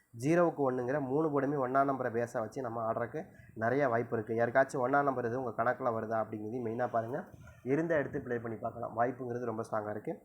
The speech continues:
உங்க கணக்குல எப்படி வருதுங்கிறதையும் மெயினா பார்த்துங்க. அடுத்து வந்து நமக்கு என்ன எதிர்பார்க்குறோம் அப்படின்னா, எட்டாம் நம்பர் வருது இல்லையா? எட்டுக்கு நமக்கு ரொம்ப நாலாம் நம்பர் வரணும். ஏன்னா எட்டுக்கு நாலுங்கிறது ரொம்ப ஸ்ட்ராங்கா இருக்கு. அது போக ப்ளஸ் பி போர்டுலேயும் ரொம்ப ஸ்ட்ராங்கா வருது. பாருங்க, எட்டுக்கு நாலு, ஆறுக்கு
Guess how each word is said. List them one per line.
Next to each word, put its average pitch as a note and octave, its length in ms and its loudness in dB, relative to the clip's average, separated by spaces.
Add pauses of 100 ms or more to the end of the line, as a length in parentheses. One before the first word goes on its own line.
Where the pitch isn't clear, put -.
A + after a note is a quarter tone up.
(260)
உங்க C#3+ 220 2
கணக்குல D3+ 340 6
எப்படி C3+ 240 0
வருதுங்கிறதையும் B2 540 2
மெயினா A2+ 280 0
பார்த்துங்க. G#2+ 260 -6
அடுத்து C#3 280 0
வந்து C#3+ 140 0
நமக்கு B2 260 -2
என்ன B2 200 -2
எதிர்பார்க்குறோம் A2+ 440 -4
அப்படின்னா, G#2+ 300 -6 (420)
எட்டாம் C3 340 6
நம்பர் D3+ 280 2
வருது A#2+ 200 0
இல்லையா? B2 260 -4
எட்டுக்கு B2+ 460 -2
நமக்கு C#3 300 2
ரொம்ப C#3 280 0
நாலாம் B2+ 320 4
நம்பர் A2+ 240 -2
வரணும். A2 340 -6
ஏன்னா C3 320 2 (260)
எட்டுக்கு D3+ 360 0
நாலுங்கிறது C#3+ 520 6
ரொம்ப B2 200 0
ஸ்ட்ராங்கா A#2 280 -2
இருக்கு. A#2 180 0
அது A#2+ 100 0
போக C#3 200 0
ப்ளஸ் C3 280 -6
பி B2+ 220 -6
போர்டுலேயும் C#3 220 0
ரொம்ப C3 220 -2
ஸ்ட்ராங்கா A#2+ 360 0
வருது. A#2 300 -4 (320)
பாருங்க, B2 280 4
எட்டுக்கு C#3+ 260 -2
நாலு, A#2+ 260 0
ஆறுக்கு C3 480 2